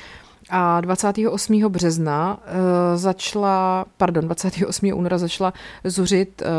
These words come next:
bouřka, která těsně po půlnoci na prvního března rozdělila noc. No, já zase mluvím, ty vole, prostě hromy, blesky, jo. Cestující spali ve vlaku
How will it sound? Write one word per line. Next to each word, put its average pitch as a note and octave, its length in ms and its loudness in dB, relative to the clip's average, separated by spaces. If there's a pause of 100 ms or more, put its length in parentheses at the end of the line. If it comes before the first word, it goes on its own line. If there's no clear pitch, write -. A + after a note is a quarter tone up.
(140)
bouřka, E3+ 720 0
která F#3+ 280 -2
těsně F#3+ 360 -2
po F#3 100 -6
půlnoci F3+ 420 -4
na F3+ 100 -2
prvního F3 420 -2
března D#3 460 -4 (280)
rozdělila F3 840 2
noc. E3+ 500 -2
No, - 120 -14 (140)
já D#3+ 100 -8
zase D3 280 -8
mluvím, E3+ 300 -2
ty E3+ 120 -6
vole, E3 160 0
prostě G3+ 320 0
hromy, E3+ 280 4
blesky, D#3 380 -4
jo. D#3 180 -2 (480)
Cestující A#3+ 440 -2
spali A3 240 0
ve D#3+ 100 -2
vlaku G3+ 380 0